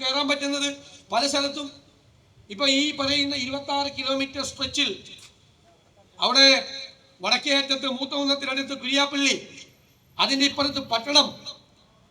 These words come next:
പിന്നീട് കൂനമാവ് ജംഗ്ഷൻ, വരാപ്പുഴ എസ് എൻ ഡി പി ജംഗ്ഷൻ, ചേരാനല്ലൂർ, ഈ അഞ്ച് പ്രധാനപ്പെട്ട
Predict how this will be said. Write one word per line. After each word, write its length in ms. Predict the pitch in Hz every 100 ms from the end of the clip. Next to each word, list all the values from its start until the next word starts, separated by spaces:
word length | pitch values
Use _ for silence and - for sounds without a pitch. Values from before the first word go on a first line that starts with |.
| _
പിന്നീട് 420 | 220 269 277 269
കൂനമാവ് 640 | 233 269 285 285 285 277 269 - -
ജംഗ്ഷൻ, 460 | 240 269 302 180 - - - - _ -
വരാപ്പുഴ 460 | 202 262 269 277 269 262 -
എസ് 200 | 196 -
എൻ 80 | 269
ഡി 100 | 285
പി 120 | 294
ജംഗ്ഷൻ, 480 | 277 277 - 277 - - - - -
ചേരാനല്ലൂർ, 760 | - 240 254 262 254 220 156 135 - - - - - -
ഈ 80 | 277
അഞ്ച് 420 | 285 269 349 359
പ്രധാനപ്പെട്ട 720 | 339 285 285 294 294 294 277